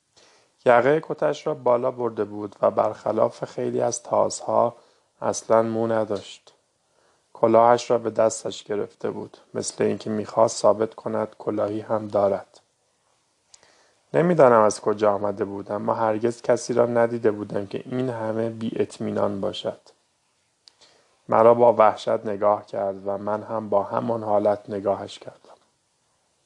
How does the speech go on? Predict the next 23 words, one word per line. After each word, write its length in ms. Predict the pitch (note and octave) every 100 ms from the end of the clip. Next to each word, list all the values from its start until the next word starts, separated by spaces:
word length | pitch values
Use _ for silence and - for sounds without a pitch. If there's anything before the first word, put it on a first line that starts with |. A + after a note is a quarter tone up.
| _ _ _ _ _ _
قسم 300 | B2+ - D#3
می‌خورم 460 | D#3 D3+ E3 D#3 D3+
که 120 | D#3
کافی 380 | D3+ C3 A#2+ C3+
بود 220 | C#3 C3+
آدم 300 | B2 A#2+ C#3
چنین 380 | - B2+ A#2+ A2+
قیافه‌ای 540 | A2+ G#2+ G#2+ - B2 C3
را 120 | C3
یک 320 | B2 B2 -
بار 200 | B2+ B2
ببیند 640 | A#2 A#2+ A#2 G#2+ G2+ G2+ _ _ _ _ _
تا 200 | - A2
حس 180 | C3 -
کنند 340 | C3+ B2+ B2+
الان 300 | A#2 A2 B2
از 160 | A#2+ A2
هر 200 | B2 B2
طرف 460 | - A#2 A#2 B2 - _
بلا 280 | G#2+ G#2+ A2
به 100 | G#2
سرش 480 | - A2+ G#2 - A2+
می‌ریزد. 500 | G#2 G#2 G#2+ G#2+